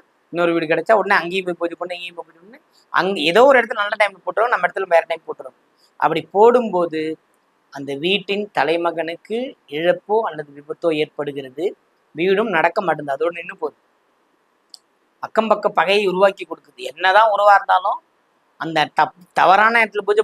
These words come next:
போடும்போது உறவோடு உறவாடி இருந்தவர்களும் பிரிந்து சண்டையிட்டு கொள்ளக்கூடிய ஒரு நிலையை அந்த மண்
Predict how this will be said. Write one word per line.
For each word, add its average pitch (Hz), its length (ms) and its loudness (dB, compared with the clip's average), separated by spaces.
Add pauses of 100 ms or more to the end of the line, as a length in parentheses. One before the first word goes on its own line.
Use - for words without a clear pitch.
போடும்போது 202 420 0 (840)
உறவோடு 226 540 6
உறவாடி 208 360 4
இருந்தவர்களும் 196 640 -8 (1300)
பிரிந்து 226 400 2 (300)
சண்டையிட்டு 220 540 0 (100)
கொள்ளக்கூடிய 190 500 0 (180)
ஒரு 185 100 -2 (180)
நிலையை 208 340 -2 (120)
அந்த 175 160 -4 (120)
மண் 208 140 2